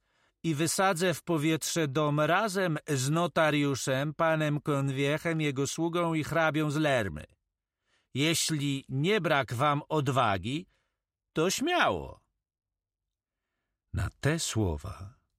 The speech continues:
wypowiedziane tak chłodnym i stanowczym tonem, który nie pozostawiał cienia wątpliwości, że to nie przelewki,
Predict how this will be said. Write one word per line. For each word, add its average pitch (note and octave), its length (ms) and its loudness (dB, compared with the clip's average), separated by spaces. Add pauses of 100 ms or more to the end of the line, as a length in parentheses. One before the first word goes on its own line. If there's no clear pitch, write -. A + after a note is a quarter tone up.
(300)
wypowiedziane C3+ 720 -2
tak - 300 -6
chłodnym A2 680 0
i F#2 60 0
stanowczym G2+ 680 -2
tonem, F2+ 440 -2
który A#2 320 -4
nie C3 120 -4
pozostawiał B2+ 720 -4
cienia C#3 300 -4
wątpliwości, A2 800 -4
że G#2 140 0
to G2+ 120 -2
nie G2 160 0
przelewki, F2 680 -4